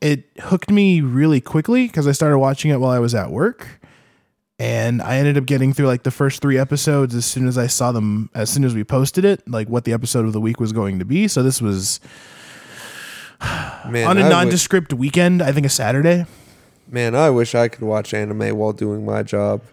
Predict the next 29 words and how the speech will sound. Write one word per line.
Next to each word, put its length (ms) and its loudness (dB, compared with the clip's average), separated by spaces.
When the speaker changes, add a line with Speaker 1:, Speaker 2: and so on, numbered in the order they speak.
Speaker 1:
Eh, 160 2
and 180 -2
I 100 2
have 140 -2
to 200 2
sneak 320 -2
it, 300 -4
so 320 -6
it's 180 -12
not 260 0
the 140 -6
best. 500 -4
Speaker 2:
Effectively, 720 2
I 40 4
probably 640 0
could 360 0
if 140 -2
I 80 0
get 260 0
a 40 -2
specific 840 -4
function 540 -6
at 120 -12
my 180 -6
job 600 -4
for 200 -6
the 120 -6
day. 460 -8
Speaker 1:
Yeah. 280 2